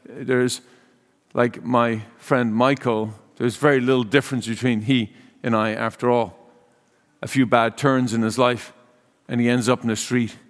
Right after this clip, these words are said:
in a spiral of poverty he cannot seem to get out of.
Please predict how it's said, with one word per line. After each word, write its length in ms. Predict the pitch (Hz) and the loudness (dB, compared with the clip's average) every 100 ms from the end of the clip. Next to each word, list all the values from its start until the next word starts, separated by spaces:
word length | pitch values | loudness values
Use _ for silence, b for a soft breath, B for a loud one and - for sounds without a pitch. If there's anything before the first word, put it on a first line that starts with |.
| _ - | _ -6
in 160 | 110 | -4
a 80 | 110 | -4
spiral 580 | - - 127 120 113 107 | -6 0 2 2 0 -2
of 160 | 101 - b b b b | -4 -8 b b b b
poverty 440 | 135 127 117 107 | 2 2 0 -2
he 100 | 110 | -2
cannot 460 | 113 127 110 107 95 _ | -2 -2 -2 -4 -6 _
seem 260 | - - 117 | -6 -2 -2
to 100 | 113 | -2
get 180 | 95 92 | -2 0
out 180 | 110 98 | -2 -4
of. 160 | - | -10